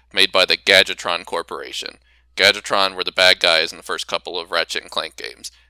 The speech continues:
We now know that, thanks to the game, uh, Future A Crack in Time, that Clank was actually intentionally defective as part of this big prophecy of sorts to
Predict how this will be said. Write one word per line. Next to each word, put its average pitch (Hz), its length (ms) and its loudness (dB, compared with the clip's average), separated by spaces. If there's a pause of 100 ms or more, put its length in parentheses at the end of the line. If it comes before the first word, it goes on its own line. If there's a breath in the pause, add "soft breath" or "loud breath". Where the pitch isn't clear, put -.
(220)
We 95 140 -2
now 123 360 4
know 92 520 -4 (260)
that, 85 540 4 (920)
thanks - 420 -2
to 92 540 -6 (140)
the 95 100 -2
game, 92 800 0 (180)
uh, 87 200 0
Future 98 560 -8
A 78 40 -6
Crack - 320 2
in 87 100 -4
Time, 85 540 2 (480 soft breath)
that 73 400 2
Clank 98 320 2
was 92 140 -8
actually 80 760 -2
intentionally 87 720 -4
defective - 720 -8 (380)
as 85 180 2
part 85 480 -2
of 87 160 -6
this 87 160 -8
big 92 400 -2
prophecy 90 580 0
of 87 160 -4
sorts - 480 -8
to 82 240 -6